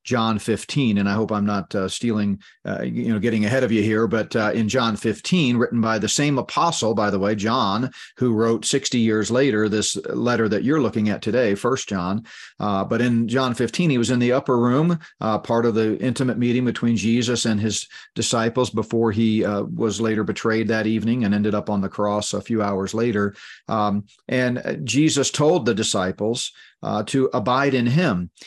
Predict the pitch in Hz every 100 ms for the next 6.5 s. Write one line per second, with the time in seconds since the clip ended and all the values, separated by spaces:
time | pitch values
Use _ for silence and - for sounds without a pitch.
0 | - - 117 117 113 117 107 - 180 180
1 | 156 120 - 165 180 120 - 113 110 110
2 | 117 110 117 175 147 - 127 120 139 135
3 | 120 113 107 - - 156 143 127 110 -
4 | 107 104 - 104 110 110 104 - - -
5 | 101 101 98 - 113 110 104 101 104 -
6 | 135 120 101 104